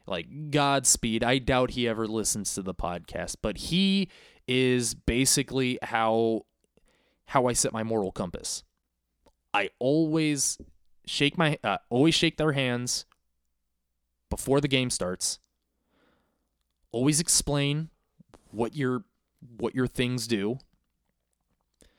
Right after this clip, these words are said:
Always explain what you're doing at that moment. So if you're moving models,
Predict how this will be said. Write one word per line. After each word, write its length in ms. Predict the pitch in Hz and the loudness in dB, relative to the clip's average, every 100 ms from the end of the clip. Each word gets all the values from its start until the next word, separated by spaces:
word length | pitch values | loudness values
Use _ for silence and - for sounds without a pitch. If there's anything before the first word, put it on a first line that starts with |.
| _ _ _ _ _ _ | _ _ _ _ _ _
Always 280 | 123 156 170 | 2 4 4
explain 500 | - - 151 160 143 | 2 2 2 0 2
what 160 | 123 - | -2 0
you're 220 | 131 143 | 0 0
doing 460 | 113 139 147 139 - | 0 0 2 -2 -2
at 220 | 113 - | -2 0
that 200 | 135 - | -2 0
moment. 380 | 160 151 110 110 | 0 0 0 -2
So 160 | 123 | 0
if 140 | 113 - | 0 -2
you're 100 | 131 | -2
moving 340 | 127 147 160 | 0 0 0
models, 540 | 143 113 117 143 - | 0 2 2 0 -2